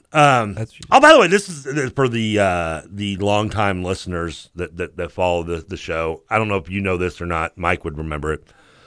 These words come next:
Speaker 1: So I was having an issue for a long time, and when I would order, I get the same, I get a double fillet, cheese only.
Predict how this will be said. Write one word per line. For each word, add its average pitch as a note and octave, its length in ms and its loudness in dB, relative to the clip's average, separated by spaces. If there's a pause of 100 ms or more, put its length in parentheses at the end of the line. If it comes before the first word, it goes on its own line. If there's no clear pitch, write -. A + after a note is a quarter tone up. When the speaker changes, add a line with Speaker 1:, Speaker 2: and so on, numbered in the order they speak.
(320)
Speaker 1:
So B2 380 2 (520)
I C#3 140 8
was D#3 80 4
having A3+ 300 4
an C3 120 0
issue A#2 360 -2
for G2+ 140 -4
a G2 60 -2
long G2+ 220 0
time, E2 640 -4 (400)
and G#2 260 -8
when G#2+ 80 0
I G2 80 4
would F#2+ 160 -6
order, G2 320 -2
I F#2+ 80 0
get G#2+ 160 -4
the - 60 -20
same, A#2 180 -2
I F2 60 -4
get F2+ 140 -2
a - 20 -14
double A#2 240 -2
fillet, G#2+ 260 2
cheese F#2 260 -8
only. C2+ 340 -12